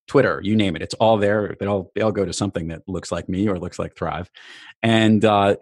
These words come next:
you can go to thrive loud dot com to get to the podcast and to my, my Thrive business site as well. And if you're interested in having me speak or talk at your company or your conference, you can go to lou diamond dot net. And I'll g-, add one more for it.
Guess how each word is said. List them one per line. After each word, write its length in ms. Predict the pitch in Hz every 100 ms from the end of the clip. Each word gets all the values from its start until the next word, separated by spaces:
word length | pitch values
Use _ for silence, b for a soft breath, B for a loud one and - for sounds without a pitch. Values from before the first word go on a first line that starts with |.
| -
you 120 | 107
can 140 | 117
go 160 | 107 107
to 100 | 101
thrive 340 | - 113 117
loud 260 | 113 113 113
dot 240 | 107 98
com 340 | - 110 123 156
to 120 | 123
get 160 | 107 101
to 80 | 101
the 100 | -
podcast 580 | - 113 113 117 117 -
and 280 | 101 98 104
to 260 | - 98 95
my, 260 | 92 90 87 -
my 220 | 95 90 87
Thrive 380 | - 95 90
business 280 | 92 92 101
site 220 | - 92
as 140 | 90 90
well. 400 | 98 120 151 156 b b b -
And 340 | 104 98 98
if 100 | 95
you're 120 | 92
interested 320 | 104 101 - 101
in 60 |
having 300 | 98 98 92
me 100 | 90
speak 420 | 87 - 110 110 -
or 400 | - 90 90 87 85 _
talk 280 | - 101 98
at 80 | 95
your 80 | 92
company 480 | - 120 135 135
or 180 | 120 90
your 140 | 78 85
conference, 580 | - 117 135 139 135 -
you 100 | 101
can 100 | 92
go 80 |
to 40 | 90
lou 280 | 98 113 110
diamond 460 | 107 107 104 101 -
dot 240 | - 90 -
net. 240 | 87 76 - _ _ _ _ _ _
And 340 | 92 87 85 80 _ _ _ _ _
I'll 120 | 123
g-, 140 | 104 113
add 160 | 127 113
one 160 | 120
more 180 | 120 120
for 220 | - 127
it. 120 | 156